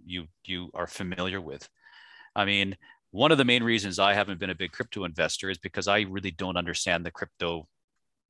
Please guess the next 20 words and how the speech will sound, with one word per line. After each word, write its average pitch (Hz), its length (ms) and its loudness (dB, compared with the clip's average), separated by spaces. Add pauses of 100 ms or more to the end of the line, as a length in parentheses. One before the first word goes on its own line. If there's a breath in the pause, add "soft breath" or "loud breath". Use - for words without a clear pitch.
(120)
uh, 78 300 0 (520)
the 104 80 -10
crypto 87 540 -2
space. - 600 0
I, 90 380 4 (380 loud breath)
listen, 120 200 0
I'm, 95 240 4
I'm 98 160 0
a 85 40 -2
finance 107 460 2
guy. 107 360 2 (100)
I've, 90 300 0 (320)
I've 85 180 -2
tried 101 360 2
pe-, 104 160 -6
I've, 92 280 -4
I've 90 140 -2
gone 107 200 4
to 107 80 6
crypto 110 560 2